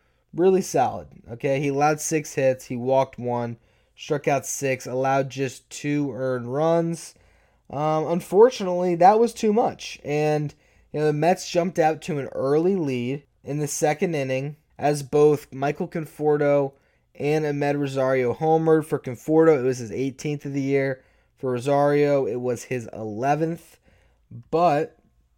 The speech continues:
that was it for the Mets offense the rest of the day. I mean, only got five hits, continued to struggle, and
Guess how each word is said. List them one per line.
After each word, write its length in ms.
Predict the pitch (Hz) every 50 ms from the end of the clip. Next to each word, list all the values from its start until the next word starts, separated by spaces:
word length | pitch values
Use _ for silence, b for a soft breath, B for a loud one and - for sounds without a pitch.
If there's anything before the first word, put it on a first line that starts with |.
| _ _ _ _ _ _ _ _ _ 135 135
that 220 | 127 156 170 202
was 160 | 220 214 202 202
it 260 | 220 202 180 - -
for 100 | - 156
the 60 | 143
Mets 240 | 147 147 147 - 160
offense 640 | 151 156 151 - - 127 120 117 - - - - - _ _ _
the 80 | - 135
rest 480 | 127 131 139 143 143 139 - - -
of 180 | - 131 127 117
the 80 | 120 113
day. 320 | 117 110 101 - - - - _ _
I 80 | 117 123
mean, 520 | 127 131 127 127 123 123 120 120 117 110 - _ _ _ _ _ _ _ _ _ _ _ _ _ -
only 240 | 135 151 175 180
got 180 | 175 175 160 147
five 280 | - 147 139 139 127 113
hits, 580 | 123 117 117 113 - - - - - - - _ _ _ _ _ _ _ _ _ _ _
continued 720 | - 147 147 143 - - - 175 175 175 185 180 180 160
to 120 | - 175
struggle, 600 | 151 - - - 135 131 131 123 135 131 131 135 - -
and 500 | 143 143 143 143 143 139 135 131 123